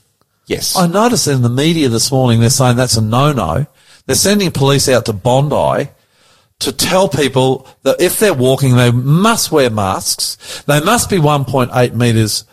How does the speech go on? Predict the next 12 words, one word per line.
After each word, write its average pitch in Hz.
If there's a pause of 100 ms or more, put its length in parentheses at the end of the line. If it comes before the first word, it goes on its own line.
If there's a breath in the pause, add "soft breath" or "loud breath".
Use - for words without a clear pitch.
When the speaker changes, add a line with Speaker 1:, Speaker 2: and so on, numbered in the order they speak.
(520)
Speaker 2:
uh, 104
apart, 131
and 139
more 170
than 156
that, 113
or 143
is 117
it 127
one 120
point 110
five? 92